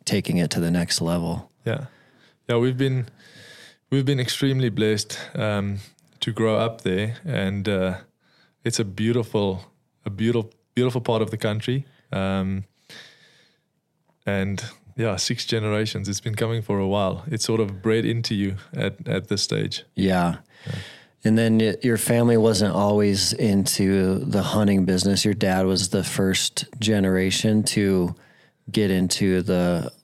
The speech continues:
Speaker 1: the hunting side of the operation.
Speaker 2: Yeah, so for the first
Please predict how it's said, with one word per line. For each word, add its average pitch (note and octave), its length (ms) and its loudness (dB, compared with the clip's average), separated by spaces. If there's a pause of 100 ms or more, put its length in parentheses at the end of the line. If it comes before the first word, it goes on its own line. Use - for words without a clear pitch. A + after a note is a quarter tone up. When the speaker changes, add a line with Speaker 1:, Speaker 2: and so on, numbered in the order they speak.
Speaker 1:
the G2+ 100 0
hunting G2 380 2
side F2 260 0
of E2 100 -2
the F2 100 0
operation. F2+ 760 0 (640)
Speaker 2:
Yeah, B2 140 0
so C3 280 0 (800)
for - 180 -2
the C3 80 0
first E3+ 380 0